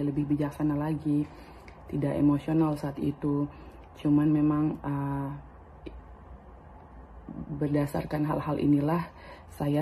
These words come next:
semakin sering menggaungkan stop rasisme dan stop diskriminasi. Karena pada dasarnya kita semua tidak bisa memilih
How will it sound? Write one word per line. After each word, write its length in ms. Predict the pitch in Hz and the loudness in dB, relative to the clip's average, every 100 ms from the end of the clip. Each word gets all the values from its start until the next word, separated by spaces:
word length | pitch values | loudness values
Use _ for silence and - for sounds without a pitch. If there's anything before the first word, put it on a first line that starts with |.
| 156 | 0
semakin 640 | 160 147 143 - 185 185 | 0 0 -2 0 2 2
sering 560 | 170 156 151 147 151 151 | 0 0 4 4 4 2
menggaungkan 720 | 147 139 139 143 139 147 147 | 0 0 0 2 2 2 0
stop 240 | - 139 | -2 -6
rasisme 400 | 139 139 139 151 | -6 -6 -2 0
dan 160 | 139 135 | 0 -2
stop 240 | - 139 | -4 -6
diskriminasi. 960 | 139 135 139 139 131 131 135 - 151 135 - - - - - - - | -4 -6 -4 -2 -2 -4 -8 -8 -8 -8 -12 -18 -18 -16 -16 -16 -6
Karena 560 | 175 165 175 190 202 208 | -2 2 2 2 0 0
pada 200 | 196 165 | 0 2
dasarnya 640 | 156 151 160 156 190 202 202 - - | 0 0 -2 -2 -2 -4 -6 -14 -14
kita 320 | 170 170 170 170 - | -10 -4 0 -2 -2
semua 400 | 170 160 160 180 | -2 0 2 0
tidak 240 | 185 156 147 | -2 -2 0
bisa 320 | 143 147 160 | -2 0 0
memilih 480 | 147 143 139 151 | 4 2 2 -2